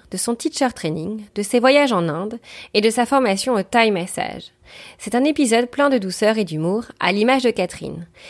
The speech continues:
J'ai fait une très belle rencontre ce jour-là. Je suis certaine que vous serez autant séduite que moi.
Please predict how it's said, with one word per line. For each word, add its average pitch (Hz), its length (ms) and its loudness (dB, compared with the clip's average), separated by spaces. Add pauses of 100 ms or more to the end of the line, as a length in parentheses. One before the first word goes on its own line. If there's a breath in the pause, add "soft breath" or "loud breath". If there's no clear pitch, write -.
(160 loud breath)
J'ai 208 160 -2
fait 285 140 6
une 247 120 2
très - 180 0
belle 285 160 4
rencontre 214 500 -4
ce - 120 -6
jour-là. 160 360 -4 (360 loud breath)
Je 214 120 -2
suis 202 180 -2
certaine 247 540 0
que 247 120 -10
vous 175 120 -6
serez 196 400 -4
autant 220 280 -2
séduite 214 400 -6
que 233 100 0
moi. 180 300 -2